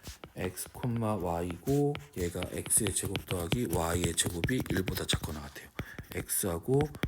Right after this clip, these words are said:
Y는 둘 다 영보다 크다라고 정의되어 있고요. 자, 그다음에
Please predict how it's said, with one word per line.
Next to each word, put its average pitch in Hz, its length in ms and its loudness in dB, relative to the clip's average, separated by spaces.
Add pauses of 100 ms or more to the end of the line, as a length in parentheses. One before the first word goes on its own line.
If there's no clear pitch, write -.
(140)
Y는 85 380 0
둘 - 180 -4
다 82 160 -2
영보다 80 380 -4 (300)
크다라고 131 380 0
정의되어 80 360 -8
있고요. 123 360 -4 (420)
자, - 100 -10
그다음에 85 200 -6